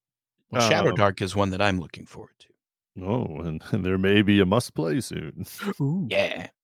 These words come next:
Speaker 2: Yeah, I'm seriously considering doing that as my must play. Uh, it'll, it'll be, so for Dave and Matt, uh, and a little bit for Justin. So that has a very similar feel to D C C,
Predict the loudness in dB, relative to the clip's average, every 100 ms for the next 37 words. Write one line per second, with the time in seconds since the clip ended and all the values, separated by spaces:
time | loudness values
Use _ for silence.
0 | _ -6 -6 -4 0 2 2 0 -6 -12
1 | 0 4 4 4 2 0 2 0 0 -4
2 | -4 -2 -2 -2 -4 -4 -6 -4 -6 -6
3 | -4 -4 -6 -12 _ _ -6 -4 -4 -2
4 | 0 2 2 2 2 4 2 2 2 0
5 | 2 2 2 -2 _ _ _ _ -6 -2
6 | 2 4 4 2 -2 -8 -4 2 4 4
7 | 2 -2 -10 -12 -8 -6 -4 -2 -2 0
8 | -2 -4 _ -12 -8 -6 -6 -6 -6 -8
9 | -8 -8 -8 -10 -12 -20 -8 4 4 6
10 | 4 4 2 0 2 2 2 0 -4 -8
11 | -2 2 4 2 0 -2 -2 0 0 -2
12 | -4 0 2 2 0 -6 -10 -2 0 2
13 | -2 -4 -4 -4 -4 -2 0 0